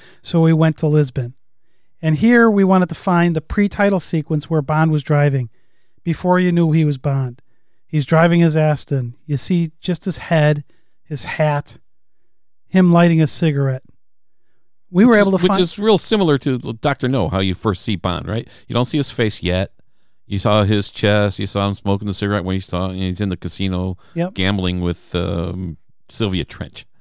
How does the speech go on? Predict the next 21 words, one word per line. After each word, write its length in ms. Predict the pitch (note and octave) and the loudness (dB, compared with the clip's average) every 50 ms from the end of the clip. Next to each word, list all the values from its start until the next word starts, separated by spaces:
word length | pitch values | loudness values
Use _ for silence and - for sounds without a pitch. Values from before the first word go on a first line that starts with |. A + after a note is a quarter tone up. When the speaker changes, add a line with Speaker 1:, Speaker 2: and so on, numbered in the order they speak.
| - - | -8 -6
Speaker 1:
E-, 40 | G3 | -6
exactly, 540 | B3 B3+ G3+ E3+ G3+ G#3+ A#3+ - G3 E3+ E3 | -6 -4 -2 0 2 2 2 2 0 0 0
and 80 | E3 | 2
that's 140 | F3+ G#3 - | 0 0 2
Speaker 2:
So 80 | C3+ B3+ | 2 0
Speaker 1:
how 80 | B3 | 2
Speaker 2:
this 80 | - A#3 | 2 2
is 60 | A3 | 0
Speaker 1:
they, 40 | A3 | 0
Speaker 2:
the 60 | A#3 | 0
same 180 | - C#3 B2 A2+ | 0 -2 -2 -2
kind 120 | - A#2+ | -2 -2
of 40 | A2 | -2
Speaker 1:
that's 160 | G2+ - A2+ | 0 0 0
Speaker 2:
thing. 60 | G3+ A3+ | 0 0
Speaker 1:
how 80 | A3 | 2
they 120 | G#3+ G3 F3+ | 2 0 0
started 380 | - - G#3 G3 G3 G3 F#3+ | 0 0 0 2 2 2 0
introducing 500 | F#3+ F#3 - G3 E3+ G3 G3 F3 - F#3+ F3 | -2 -4 -6 -6 -6 -6 -6 -4 -4 -6 -8
the 60 | D#3+ | -6
characters. 380 | - - G3+ G3 - - D#3+ | -4 -4 -4 -4 -4 -6 -8